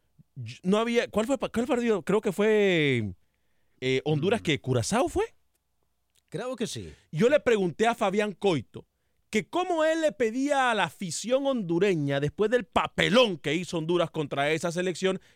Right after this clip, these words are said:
Speaker 1: que siguieran creyendo en su proceso. Se lo pregunté cara a cara. No escondido atrás de una cámara como Camilo se esconde cuando habla de Henry Duarte,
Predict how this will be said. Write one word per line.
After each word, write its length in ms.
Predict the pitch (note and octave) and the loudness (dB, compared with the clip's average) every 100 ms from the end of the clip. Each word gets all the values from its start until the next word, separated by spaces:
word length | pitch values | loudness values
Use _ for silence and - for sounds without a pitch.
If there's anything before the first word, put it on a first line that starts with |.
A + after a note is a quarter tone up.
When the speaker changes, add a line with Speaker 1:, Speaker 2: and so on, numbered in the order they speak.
| - | -6
Speaker 1:
que 140 | F#3+ | -4
siguieran 400 | - D#3 F#3 G3 | -2 -2 0 0
creyendo 400 | F3+ D3 E3 E3+ | -2 -2 0 -2
en 60 | C#3+ | -4
su 120 | A#2+ | -6
proceso. 500 | A#2 A2+ D#3+ - D#2 _ _ | -6 -4 -4 -6 -14 _ _
Se 160 | - F#3+ | -2 -2
lo 100 | - | 0
pregunté 400 | F3 E3 G#3 - | 0 0 -2 0
cara 220 | C#4 D4 | 0 0
a 40 | |
cara. 380 | A#3 C4+ D3+ - _ _ _ _ _ _ G#2+ | 0 0 0 -4 _ _ _ _ _ _ -6
No 260 | A#2 F#3+ | 0 2
escondido 540 | C#4 D#4 C#4+ C4+ E4 C#4+ | 2 0 -2 2 2 2
atrás 240 | A#3 A3+ | 0 -2
de 60 | A3 | -2
una 140 | G3 | -2
cámara 400 | - G#3 C4 B3+ B3 | 0 0 2 0 0
como 240 | G3 F3+ | 0 0
Camilo 300 | E3+ F#3+ A3 | 0 0 0
se 80 | G3+ | 0
esconde 340 | - G#3 B3+ | -2 -2 0
cuando 240 | - E3+ E3+ | 0 -2 0
habla 140 | F3+ | 0
de 160 | E3 F3 | 0 0
Henry 200 | E3 C#3 | 0 0
Duarte, 420 | A#3 B3 C3 | 2 0 -2